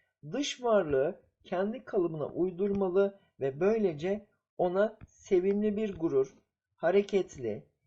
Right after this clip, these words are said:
ve neşeli bir tavır, memnun ve güler yüzlü bir hal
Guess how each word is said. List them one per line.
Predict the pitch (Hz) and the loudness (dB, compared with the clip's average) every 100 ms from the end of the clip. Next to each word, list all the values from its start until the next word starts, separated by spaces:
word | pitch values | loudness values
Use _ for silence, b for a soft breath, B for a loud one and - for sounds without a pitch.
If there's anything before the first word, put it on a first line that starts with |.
| _ | _
ve | 127 143 127 | -4 -4 -2
neşeli | 151 175 196 165 127 | -4 0 0 0 -4
bir | 120 | -8
tavır, | - 175 135 127 - _ _ - | -4 0 0 -2 -6 _ _ -10
memnun | 156 180 185 196 220 214 - - | -4 -2 0 0 0 -4 -18 -4
ve | 180 | -4
güler | 165 170 208 202 | -4 -2 2 2
yüzlü | 180 151 131 135 | 2 -4 -8 -6
bir | 180 196 - | -4 -4 -10
hal | - 175 185 | -2 0 0